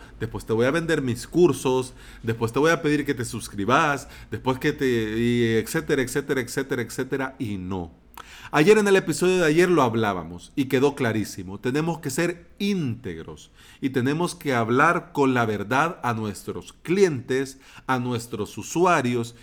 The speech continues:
y en este caso a nu-, a mis oyentes del podcast. Entonces,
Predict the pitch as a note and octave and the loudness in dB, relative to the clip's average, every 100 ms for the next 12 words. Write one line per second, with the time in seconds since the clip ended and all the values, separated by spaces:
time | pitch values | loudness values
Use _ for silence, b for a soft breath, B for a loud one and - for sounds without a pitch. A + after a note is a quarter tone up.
0 | b A2 G#2+ G2 G2 B2 C3 A2+ A2 F2 | b -8 -6 -6 -8 -6 -4 -4 -6 -12
1 | - _ _ _ - G#2 G2+ G#2 B2+ A#2+ | -18 _ _ _ -8 -6 -6 -8 -4 -2
2 | A2+ G#2+ G2+ A#2 C3 C3 C3 - b - | -2 -4 -2 -2 -2 -8 -12 -14 b -8
3 | G2+ F2+ F#2+ E2+ - - - - B B | -8 -6 -10 -12 -14 -20 -20 -20 B B
4 | B B B - D3 F#3+ - C#3+ | B B B -10 0 2 2 -4